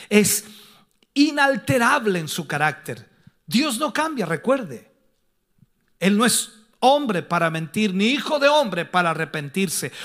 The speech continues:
O sea, Él cumple lo que dice. Y todo está disponible, pero solo en la persona de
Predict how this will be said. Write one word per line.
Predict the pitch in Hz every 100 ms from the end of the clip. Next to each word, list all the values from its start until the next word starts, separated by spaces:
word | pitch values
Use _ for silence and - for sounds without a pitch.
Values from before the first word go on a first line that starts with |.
| -
O |
sea, | 247 320 294 - 339
Él | 349 330
cumple | 339 381 320 - 226 170
lo | 180 180
que | 175
dice. | 208 233 - 113 - _ _ _ _ _ _ -
Y | 262 220
todo | 339 370 359 311
está | 233 - 226
disponible, | 214 - - 180 185 226 175 156
pero | 208 202
solo | 202 311 330 359 302
en | 277
la | 233 208
persona | - 190 190 - 302 277 240 214 233
de | 254 202 233 254